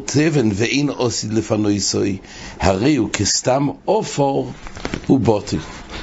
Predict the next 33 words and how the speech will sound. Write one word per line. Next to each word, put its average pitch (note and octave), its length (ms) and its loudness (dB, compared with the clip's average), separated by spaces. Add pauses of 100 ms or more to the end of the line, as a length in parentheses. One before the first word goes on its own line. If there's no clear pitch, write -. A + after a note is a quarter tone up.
זאת - 140 0
אומרת, C3+ 300 2
סתם E3 320 0
עופר A#2+ 440 0
גם B2+ 220 2
בלי D3+ 240 2
תוכנית, B2 800 2 (460)
בלי D#3 120 6
להגיד C3 300 2
להדיה B2+ 560 2
שהוא G#2 240 2
מבטל, G2 520 0
סתם C3+ 320 0
עופר, B2 480 0 (920)
אז A2+ 180 2
גם E3 200 4
עופר D#3+ 300 2
שאנחנו A2+ 580 0
לא D3+ 200 4
יודעים B2+ 360 2
אם A#2 80 0
הטעית, C3 440 0
אם A2 160 2
הטעית A#2+ 360 2
לפנו B2+ 260 0
יסוי C#3 260 0
או A2 80 4
לא, A2+ 100 2
אומר G#2+ 300 0
רש"י, G2+ 340 -2 (760)
סתום F3 500 2
הוא D3 160 4
בוטל. G2 380 0